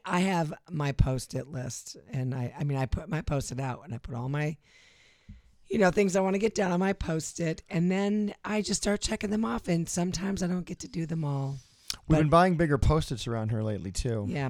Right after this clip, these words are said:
Speaker 1: it kinda bums me out. I, I've had to learn how to deal with not being able to tick off every single
Speaker 2: Everything on the
Speaker 1: line.
Speaker 2: Post-it,
Speaker 1: Yeah,
Speaker 2: yeah.
Speaker 1: it's
Speaker 2: I,
Speaker 1: hard.
Speaker 2: um, I have a big thing I gotta do this week, and it's, it's, it's a bit, you know, it's a little saddening for me. I've gotta, I've gotta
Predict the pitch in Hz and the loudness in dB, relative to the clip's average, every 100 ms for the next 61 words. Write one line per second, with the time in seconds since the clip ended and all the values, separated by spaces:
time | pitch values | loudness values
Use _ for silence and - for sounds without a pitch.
0 | - 269 - 247 277 202 - 185 - 160 | -4 -4 -2 0 0 0 0 0 -2 0
1 | 156 160 - 165 165 170 160 156 180 180 | 0 0 0 -2 -2 -4 -2 0 -2 -2
2 | 175 165 151 147 139 _ - - 160 156 | -2 -2 -2 -2 -6 _ -20 -4 0 0
3 | 170 139 156 143 139 131 131 131 - - | -2 -4 -2 0 0 -2 -6 -8 -10 -8
4 | 226 147 143 - 135 131 123 131 - 131 | -2 -2 -2 -4 -4 -4 -6 -10 -8 -6
5 | 117 113 - _ _ _ - 233 - 151 | -4 -6 -8 _ _ _ -18 -18 -18 -16
6 | 165 - - - - - - 127 104 117 | -12 -12 -12 -18 -20 -20 -10 -10 -6 -4
7 | - 117 117 131 113 110 101 107 104 - | 0 0 0 0 0 -2 -4 -4 -4 -2
8 | 95 95 95 - - 190 - 135 139 131 | -2 -4 -10 -16 -8 -4 4 4 4 2
9 | 123 117 147 247 294 143 131 110 127 120 | 0 0 4 4 4 2 0 0 -2 0
10 | 117 113 110 127 - 107 101 107 101 95 | 0 -2 -2 -2 -2 -2 -4 -6 -8 -8
11 | - - 139 117 - 175 170 156 214 214 | -12 -10 -8 -8 -6 -6 -4 0 0 0
12 | _ 254 220 214 202 226 208 - 202 175 | _ -6 -4 -2 -4 -4 -2 0 0 0
13 | 143 117 131 139 147 170 160 165 208 202 | -2 -4 -2 0 2 2 2 2 0 2
14 | 143 120 | 2 0